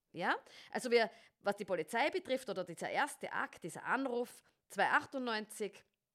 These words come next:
Vortäuschung einer mit Strafe bedrohte Handlung, zwei siebenundneunzig, Verleumdung, der Gefahr einer behördlichen Verfolgung auszusetzen. Aber Nötigung aus meiner Sicht ja,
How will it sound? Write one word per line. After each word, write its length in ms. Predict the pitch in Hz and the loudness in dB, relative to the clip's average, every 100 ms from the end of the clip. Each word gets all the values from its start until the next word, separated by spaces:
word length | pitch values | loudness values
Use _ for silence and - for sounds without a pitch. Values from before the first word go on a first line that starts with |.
| _ _ - | _ _ -2
Vortäuschung 460 | 180 170 160 165 | 0 2 -2 -4
einer 100 | 147 | -4
mit 120 | 151 | -4
Strafe 260 | 139 151 175 | -4 -4 -4
bedrohte 440 | 190 226 240 - | -6 -4 -4 -2
Handlung, 440 | 277 320 277 269 269 _ _ _ | 0 0 0 -2 -4 _ _ _
zwei 200 | - 180 | -4 -4
siebenundneunzig, 960 | - 208 220 208 190 180 - 185 165 - _ - | -2 -2 -2 0 -2 -2 -4 -8 -8 -12 _ -4
Verleumdung, 760 | 175 175 233 339 370 381 392 - _ _ _ - | 2 6 8 8 4 0 -2 -10 _ _ _ -10
der 80 | |
Gefahr 600 | 180 180 - 175 220 220 | -6 -6 2 6 6 6
einer 340 | - 180 170 - | 0 -2 -2 -4
behördlichen 440 | 160 160 160 147 139 | -6 -6 -6 -10 -12
Verfolgung 400 | 147 285 320 269 | -6 -6 -4 -4
auszusetzen. 760 | 220 - 196 170 - - 156 - - - _ | -6 -6 -10 -10 -10 -12 -12 -14 -20 -20 _
Aber 360 | 185 196 190 170 - _ | 0 4 4 2 -6 _
Nötigung 760 | 165 190 311 - - 285 285 277 - _ | 2 4 4 2 2 4 2 -2 -12 _
aus 180 | 190 - | -2 0
meiner 340 | 190 185 254 | 2 2 2
Sicht 480 | 226 - 226 - - - - | -2 -6 -8 -10 -16 -20 -14
ja, 500 | 156 139 175 269 | -4 -2 2 2